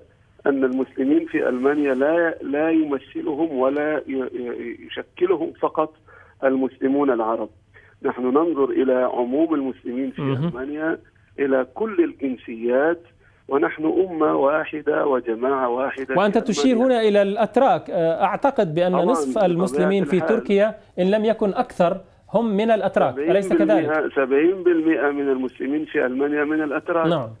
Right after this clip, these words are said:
Speaker 1: آه، ومعهم الألبان والبوسنويون
Speaker 2: مم.
Speaker 1: على الأقل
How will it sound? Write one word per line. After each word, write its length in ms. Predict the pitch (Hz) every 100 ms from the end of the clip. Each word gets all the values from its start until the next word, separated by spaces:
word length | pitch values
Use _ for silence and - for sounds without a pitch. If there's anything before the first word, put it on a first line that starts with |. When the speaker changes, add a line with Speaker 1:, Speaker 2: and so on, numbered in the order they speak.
| _ _ _ -
Speaker 1:
آه، 260 | 135 131
ومعهم 720 | - 139 147 175 165 156 - -
الألبان 560 | 139 131 127 139 151
والبوسنويون 800 | 151 139 135 - 139 123 123 135
Speaker 2:
مم. 60 | 143
Speaker 1:
على 200 | 139 147
الأقل 480 | 139 127 160 143